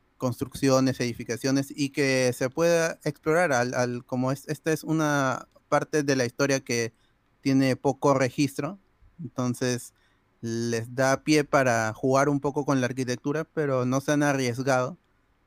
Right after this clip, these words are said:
eh, quizá por, por críticas que pueden a-, haber, pero, mm, ya pues la, es, es un vi-, es un videojuego y si la trama es sobre ciencia ficción con alienígenas y el A D N que guarda recuerdos, pueden tomar otros riesgos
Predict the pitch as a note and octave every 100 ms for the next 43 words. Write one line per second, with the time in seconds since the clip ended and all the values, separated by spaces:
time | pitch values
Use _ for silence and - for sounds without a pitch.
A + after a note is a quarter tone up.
0 | - A#2 A2 - A2+ B2 - A#2+ A2 A#2
1 | G#2+ B2+ B2 C3 B2 A2+ A#2 A2+ A2+ A#2
2 | - G#2 - _ _ _ _ _ A#2+ A2+
3 | B2+ C3 B2+ A#2 A2 G#2 G#2 A2 B2 B2
4 | - - C#3+ - D3 C3 A2+ - C#3 -
5 | D3 C#3 E3 D#3 D3+ D#3+ D3+ - F#3 F3+
6 | F3 D3 F3 E3+ F#3 _ _ - C#3 C3
7 | B2+ D#3 D3+ D3 C#3 C#3 B2 D3 C#3+ C3+
8 | B2 C#3 C3 B2+ B2+ A#2+ A#2 A#2+ C3+ C3
9 | B2+ B2+ B2 - _ _ _ - C3 B2
10 | A#2+ B2+ C3 C3+ C3 B2 A#2 B2+ C3 C3
11 | B2 A#2 C3+ B2 B2+ D3+ _ - C#3 C3
12 | A#2+ A#2+ B2 C3 B2+ B2+ B2 B2 A#2+ B2+
13 | C#3+